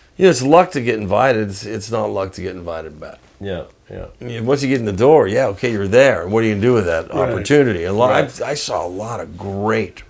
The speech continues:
Speaker 1: players that you'd see out playing, going, "That guy, motherfucker, man." You get him in there, the red light, the click track, and the pressure, and w-, w-, I don't know this. You know, it's like, dude, you gotta,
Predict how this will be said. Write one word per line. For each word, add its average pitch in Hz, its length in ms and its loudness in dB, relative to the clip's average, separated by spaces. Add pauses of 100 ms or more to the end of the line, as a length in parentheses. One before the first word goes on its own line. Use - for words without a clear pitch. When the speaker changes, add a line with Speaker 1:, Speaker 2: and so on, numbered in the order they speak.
(140)
Speaker 1:
players 98 340 -8 (1000)
that 123 120 -2
you'd 113 160 -4
see 117 240 -2
out 95 240 0
playing, 95 360 -4
going, 82 240 -10
"That 107 200 -6
guy, 73 140 -14 (140)
motherfucker, 90 680 -6
man." 85 160 -14
You 90 80 -12
get 107 240 0
him 104 120 -4
in 110 120 -2
there, 104 320 -2
the 95 100 -8
red 104 220 -4
light, 104 260 0
the 90 80 -12
click 110 300 -4
track, 104 420 0
and 92 160 -6
the 90 60 -6
pressure, 104 680 -4
and 92 220 -8 (600)
w-, 113 180 -6 (340)
w-, - 320 -14
I 120 100 -2
don't 139 120 0
know 135 100 2
this. 107 280 -4 (200)
You 113 100 -8
know, 104 160 -8
it's 101 140 -16
like, 107 200 -12
dude, 123 260 -2
you 104 120 -6
gotta, 107 220 -4